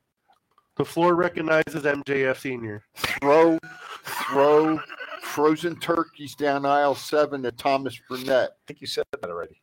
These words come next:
Speaker 2: I wanted to reiterate.
Speaker 3: Okay.
Speaker 1: Is
Speaker 2: You
Speaker 1: there a
Speaker 2: like that
Speaker 1: sale,
Speaker 2: one? Reiterate.
Speaker 1: Thomas, is there a sale
Speaker 3: I
Speaker 1: on
Speaker 3: think you're
Speaker 1: tequila and
Speaker 3: I think you're
Speaker 1: plastic
Speaker 3: good for the
Speaker 1: cups?
Speaker 3: rest of the month.
Speaker 2: Okay.
Speaker 3: All right. Top of the hour. <laughs> Host of Cybersecurity Awareness T V, Mister Mac Jackson.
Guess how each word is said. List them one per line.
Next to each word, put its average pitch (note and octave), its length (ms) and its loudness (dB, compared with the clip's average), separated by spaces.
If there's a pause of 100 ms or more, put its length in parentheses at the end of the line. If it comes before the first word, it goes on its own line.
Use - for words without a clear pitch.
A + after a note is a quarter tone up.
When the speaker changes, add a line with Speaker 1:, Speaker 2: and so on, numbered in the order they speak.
(160)
Speaker 2:
I G2+ 160 -2
wanted G#2 380 -6
to G2+ 80 -14
reiterate. G#2+ 600 -6
Speaker 3:
Okay. G#2+ 340 0 (220)
Speaker 1:
Is E3 100 0
Speaker 2:
You F3+ 60 2
Speaker 1:
there G#3 100 8
a - 40 10
Speaker 2:
like G3+ 100 4
that C#3 180 10
Speaker 1:
sale, F#3 60 6
Speaker 2:
one? F3 240 2
Reiterate. C3+ 720 0
Speaker 1:
Thomas, F#3+ 480 2
is C#3+ 80 -6
there F3 80 0
a F#3+ 140 4
sale G3 360 2
Speaker 3:
I F#3+ 40 4
Speaker 1:
on F3+ 80 4
Speaker 3:
think - 60 -8
you're E3 80 -2
Speaker 1:
tequila G3+ 360 0
and E3+ 180 -2
Speaker 3:
I F3 180 4
think - 120 -8
you're D#3 100 0
Speaker 1:
plastic - 40 -6
Speaker 3:
good - 20 -14
for F3+ 60 2
the D#3+ 140 4
Speaker 1:
cups? A#2 80 -6
Speaker 3:
rest A2+ 260 -2
of G#2+ 60 -12
the G2+ 40 -12
month. A2 260 0
Speaker 2:
Okay. F2 140 -4 (380)
Speaker 3:
All E3+ 160 8
right. B2 80 0 (480)
Top G#3+ 200 8
of D4+ 80 6
the G#3 160 8
hour. G3+ 320 10 (180)
<laughs> - 120 -2
Host G3+ 320 4
of F#3 80 -8
Cybersecurity G3 640 2
Awareness F#3+ 320 2
T G3 140 -4
V, F#3 100 -4
Mister E3 280 -8
Mac D#3+ 300 2
Jackson. D#3+ 560 0